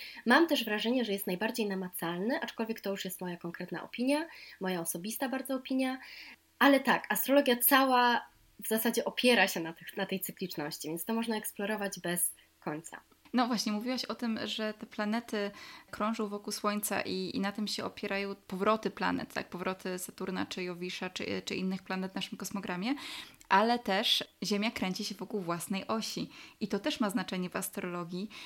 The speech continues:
Speaker 2: e, i to też w pewnym sensie jest o cykliczności. Opowiedz proszę, em, co to znaczy dla astrologów, że Ziemia się kręci wokół własnej osi?
Speaker 1: Tak, e, to oznacza mniej więcej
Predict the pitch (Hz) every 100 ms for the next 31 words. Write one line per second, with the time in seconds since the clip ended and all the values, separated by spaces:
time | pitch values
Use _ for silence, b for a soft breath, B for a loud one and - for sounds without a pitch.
0 | B - 196 185 208 - 202 320 - 214
1 | 202 190 196 190 196 185 202 - 190 -
2 | - 190 - 170 - - 208 B B -
3 | 208 214 208 - 208 190 196 185 - 180
4 | 180 180 - 196 - 175 175 - - -
5 | - - 170 - 196 180 175 175 170 180
6 | 175 190 170 175 180 - 175 - - 175
7 | 180 - 196 226 196 - - - b b
8 | _ 262 240 214 - 220 208 202 202 269
9 | 262 247 262 262 269 247 240 247 247 240
10 | 226